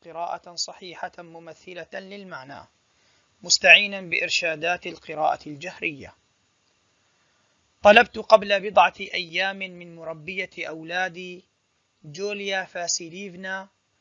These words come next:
موافاتي في غرفة المكتب، وقلت لها: "تفضلي بالجلوس جوليا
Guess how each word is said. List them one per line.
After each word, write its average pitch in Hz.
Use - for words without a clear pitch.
موافاتي 190
في 180
غرفة 185
المكتب، 175
وقلت -
لها: -
"تفضلي 214
بالجلوس 196
جوليا 175